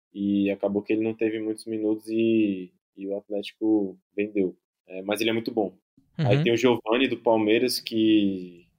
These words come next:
Speaker 1: a torcida do Palmeiras, ninguém entende como ele não tem minutos, tantos minutos, mas ele é muito bom também, muito bom atacante, muito bom de drible,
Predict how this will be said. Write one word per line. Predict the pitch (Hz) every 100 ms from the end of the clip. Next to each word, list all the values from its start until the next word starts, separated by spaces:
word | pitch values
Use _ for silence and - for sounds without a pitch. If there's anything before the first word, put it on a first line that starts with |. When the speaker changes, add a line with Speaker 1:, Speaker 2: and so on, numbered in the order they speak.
| -
Speaker 1:
a |
torcida | - 110
do | 107
Palmeiras, | 107 110 107 107 110 107 - - - _ _ -
ninguém | 113 123 165
entende | 170 139 160
como | - 131 123
ele | 123
não | 123
tem | 120 117 123
minutos, | 117 120 113 - - - - _
tantos | 107 110
minutos, | 113 104 131 - _
mas | 92 92 92 92 92 95 92
ele | 98 101 107 107 107 101
é |
muito | 101 107 -
bom | 127 104
também, | 113 107 98 101
muito | 98 101 -
bom | 110
atacante, | 107 107 - 104 101 - -
muito | 107 -
bom | 113 110
de | 110
drible, | 95 95 110 110 98 90